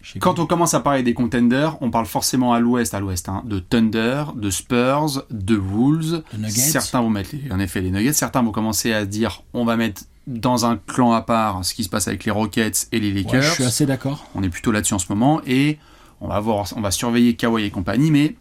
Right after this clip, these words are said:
Speaker 2: il y a vraiment un clan de quatre.
Speaker 1: Ah oui, il y a un Clippers avec Kawhi qui reviendrait d'outre-tombe, là.
Speaker 2: Mais il y a un clan de quatre. C'est le clan, comme on a parlé avec Simon, de Spurs, Thunder,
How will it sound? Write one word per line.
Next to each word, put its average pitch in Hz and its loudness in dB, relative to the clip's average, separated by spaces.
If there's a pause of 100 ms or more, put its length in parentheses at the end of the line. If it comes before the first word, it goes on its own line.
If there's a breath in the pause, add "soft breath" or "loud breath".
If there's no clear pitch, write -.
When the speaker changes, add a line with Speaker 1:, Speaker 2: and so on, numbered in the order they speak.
(100)
Speaker 2:
il 113 -2
y 110 0
a 107 0
vraiment 131 4
un 123 0
clan 143 2
de 123 4
quatre. 117 -2
Speaker 1:
Ah 123 0
oui, 139 2
il 147 4
y - 2
a 117 2
un 113 2
Clippers 127 0
avec 113 0
Kawhi 131 0
qui - -4
reviendrait 117 0
d'outre-tombe, 127 0
là. 156 4 (400 loud breath)
Speaker 2:
Mais 117 2
il - 6
y 127 6
a 127 2
un 135 0
clan 175 0
de 139 4
quatre. - -4 (160)
C'est - 0
le 110 2
clan, 147 2
comme 110 0
on - 0
a 110 0
parlé 113 0
avec 104 -2
Simon, 123 4
de 127 4
Spurs, 135 -2
Thunder, 113 2